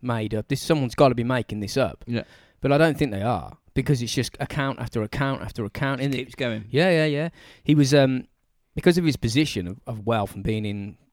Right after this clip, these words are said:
Speaker 1: you know, the, the all-conquering, powerful family, he was essentially like a playboy, just a, a, a mad, crazy playboy. He
Speaker 2: Yeah.
Speaker 1: relished violence, took shitloads of drugs, drank. He was a womanizer, a rapist, and a pathological killer. Nobody was safe, not even his family. Mate, he shot his uncle.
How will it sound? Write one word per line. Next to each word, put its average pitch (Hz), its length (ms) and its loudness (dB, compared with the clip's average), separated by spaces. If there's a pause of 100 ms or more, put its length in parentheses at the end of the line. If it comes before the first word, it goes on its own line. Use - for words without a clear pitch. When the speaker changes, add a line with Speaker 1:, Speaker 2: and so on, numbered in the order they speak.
(140)
Speaker 1:
you 107 80 -8
know, 87 120 -16 (520)
the, - 80 -14
the 110 280 -6
all-conquering, 107 600 -4
powerful 107 380 -4
family, 98 340 -6
he - 80 -4
was 135 120 -6
essentially 147 340 -4
like - 80 -8
a - 60 -10
playboy, 131 640 -6 (260)
just - 200 -16
a, 113 40 -14 (160)
a, - 80 -12 (120)
a - 60 -12
mad, 127 280 -6 (140)
crazy 113 460 -2
playboy. 104 640 -2
He - 100 -8
Speaker 2:
Yeah. 123 160 0
Speaker 1:
relished 139 300 -2
violence, 123 680 -2 (260)
took - 220 -2
shitloads 135 400 0
of 110 80 -4
drugs, 117 520 0 (320)
drank. 127 520 -2
He 117 120 -8
was 123 120 -2
a 113 40 2
womanizer, 117 840 2 (340)
a 117 80 0
rapist, 123 580 0
and 110 100 -6
a 104 40 -6
pathological 117 600 -4
killer. 113 480 -4
Nobody 127 400 4
was 113 140 0
safe, 110 360 -4
not 120 180 -2
even 110 160 -4
his 101 120 -8
family. 110 260 -6
Mate, 175 140 0
he 160 60 -4
shot - 200 0
his 147 100 2
uncle. 170 380 2